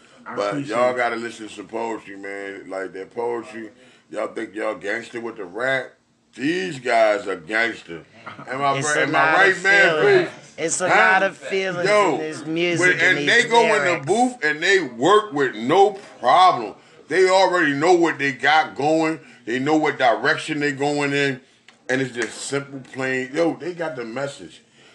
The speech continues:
Speaker 2: These are the last
Speaker 3: Wow.
Speaker 2: messages. You
Speaker 1: I
Speaker 2: know what I
Speaker 1: appreciate
Speaker 2: mean?
Speaker 1: that, cuz.
Speaker 2: Real rap. Like,
Speaker 1: <laughs> I appreciate
Speaker 2: I
Speaker 1: that.
Speaker 2: got
Speaker 3: Last
Speaker 2: yo, real
Speaker 3: poets.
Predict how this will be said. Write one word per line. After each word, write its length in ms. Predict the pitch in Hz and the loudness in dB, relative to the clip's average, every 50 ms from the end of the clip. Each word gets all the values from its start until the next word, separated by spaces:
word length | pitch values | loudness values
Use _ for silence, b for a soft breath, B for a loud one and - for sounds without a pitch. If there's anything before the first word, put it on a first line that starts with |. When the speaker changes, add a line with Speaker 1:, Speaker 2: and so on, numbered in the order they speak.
| b b - | b b -8
Speaker 2:
These 280 | 135 170 202 214 170 170 | -6 -4 -4 -2 -2 -4
are 40 | 143 | -2
the 100 | 131 127 | -2 -2
last 420 | 123 127 139 147 151 147 143 - - | -4 -2 -2 -2 -2 -2 -4 -6 -8
Speaker 3:
Wow. 120 | 76 85 | -6 -4
Speaker 2:
messages. 600 | 85 95 92 90 90 90 85 82 82 78 - - - - - _ _ _ _ _ _ _ _ _ _ _ _ _ _ - - - | -2 -2 -2 -2 -2 -2 -4 -4 -6 -8 -12 -16 -20 -20 -20 _ _ _ _ _ _ _ _ _ _ _ _ _ _ -20 -14 -6
You 60 | - | -2
Speaker 1:
I 40 | 127 | -2
Speaker 2:
know 60 | 135 | 0
what 40 | 139 | 2
I 140 | 143 147 147 | 2 2 0
Speaker 1:
appreciate 280 | 151 160 165 170 170 170 | 0 0 0 2 2 2
Speaker 2:
mean? 100 | 165 156 - | 2 0 -2
Speaker 1:
that, 120 | 113 113 - | -6 -12 -12
cuz. 300 | 139 127 117 113 117 131 | -12 -12 -10 -10 -8 -6
Speaker 2:
Real 220 | 165 180 175 170 | -2 2 2 2
rap. 460 | 147 143 165 185 185 165 - - - | 2 2 2 2 2 2 0 -4 -2
Like, 180 | 131 139 262 262 | -2 0 2 2
Speaker 1:
<laughs> 80 | 202 - | 2 2
I 80 | - | 0
appreciate 360 | 208 - - 143 127 127 - | -2 -2 -6 -8 -8 -2 2
Speaker 2:
I 140 | 151 180 202 | 2 2 4
Speaker 1:
that. 40 | 190 | 4
Speaker 2:
got 120 | 180 - 196 | 4 4 4
Speaker 3:
Last 280 | 196 180 185 196 220 233 | 4 4 4 2 2 2
Speaker 2:
yo, 60 | 220 | 2
real 80 | 196 170 | 4 4
Speaker 3:
poets. 340 | 220 214 190 180 151 - | 6 4 4 2 0 0